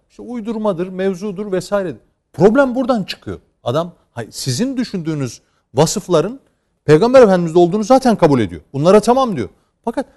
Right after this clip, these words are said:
hadis-i şeriflerin gelişinde problem var. Kırk ellinin dışındaki hadislerin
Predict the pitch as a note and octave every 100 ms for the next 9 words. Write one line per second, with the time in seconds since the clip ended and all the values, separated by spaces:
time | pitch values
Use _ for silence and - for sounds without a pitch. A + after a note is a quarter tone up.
0 | _ - D#3 F3 - A#3 A#3+ A3+ C4 C4+
1 | F#3+ F#3 F#3+ - A#3 - - F#3 F#3+ C#4+
2 | G#3+ F#3+ A#2 _ B3+ - E3+ F3+ G3+ A#3+
3 | B3 G3 - E3+ D3+ - B2+ G3+ G3 -
4 | F#3